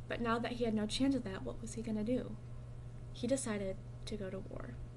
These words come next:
Because of his Austrian citizenship, he was put into the Bavarian army, where thus far he would spread his German nationalist ideas.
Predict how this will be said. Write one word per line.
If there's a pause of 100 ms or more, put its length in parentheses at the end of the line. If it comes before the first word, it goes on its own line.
(1000)
Because
of
his
Austrian
citizenship, (120)
he
was
put
into
the
Bavarian
army,
where
thus
far
he
would
spread
his
German
nationalist
ideas.